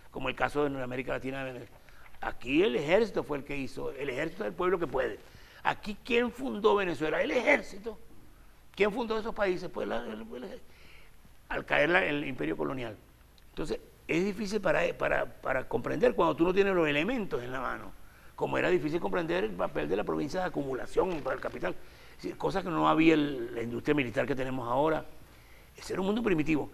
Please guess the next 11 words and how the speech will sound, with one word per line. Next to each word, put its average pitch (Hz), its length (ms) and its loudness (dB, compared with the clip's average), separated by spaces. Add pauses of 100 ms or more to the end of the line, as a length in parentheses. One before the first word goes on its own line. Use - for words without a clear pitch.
(220)
La 156 160 4
genialidad 165 540 8
que 254 120 4
tiene 185 360 0
es 143 60 -2
haber 160 240 4
logrado, 170 440 2 (800)
eh, 139 180 -2
dar 135 220 4
las 170 140 2
líneas 165 340 0